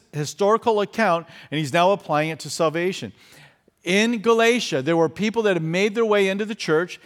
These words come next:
They had come in and said, "We hear that you have faith in Jesus. That's great. Paul came through and taught you all about Jesus. That's awesome. He does a great job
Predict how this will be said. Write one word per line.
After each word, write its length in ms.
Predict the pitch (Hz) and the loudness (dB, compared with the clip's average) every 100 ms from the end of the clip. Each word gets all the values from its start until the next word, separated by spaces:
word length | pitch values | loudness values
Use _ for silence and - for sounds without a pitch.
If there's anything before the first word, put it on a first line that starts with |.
| - - | -20 -2
They 80 | |
had 140 | 165 156 | -2 0
come 220 | 185 196 | 0 2
in 100 | 190 | 0
and 80 | 185 | 0
said, 300 | 196 160 127 - | 0 0 -6 -6
"We 140 | 175 | -2
hear 180 | 190 233 | 0 0
that 160 | 220 | 0
you 60 | 240 | -2
have 100 | 220 | 0
faith 240 | 214 208 | 0 0
in 120 | 196 156 | -2 -4
Jesus. 380 | 175 151 123 | -4 -4 -8
That's 260 | - 151 131 | -2 -2 -2
great. 280 | 160 131 107 | -2 -2 -2
Paul 220 | 147 160 | -4 -2
came 200 | 170 170 | -2 -6
through 140 | 170 | -6
and 100 | 156 | -8
taught 240 | 143 160 151 | -4 -4 -2
you 80 | 160 | -4
all 60 | |
about 240 | 156 156 139 | 0 -2 -2
Jesus. 340 | 156 151 160 _ - _ _ _ _ _ _ _ | -6 -6 -10 _ -20 _ _ _ _ _ _ _
That's 260 | 151 147 160 | 0 2 2
awesome. 320 | 143 135 117 | 0 0 -4
He 80 | 151 | -4
does 160 | 151 | -4
a 40 | 127 | -6
great 320 | 113 170 165 | -2 -2 0
job 340 | 165 156 156 | 2 4 4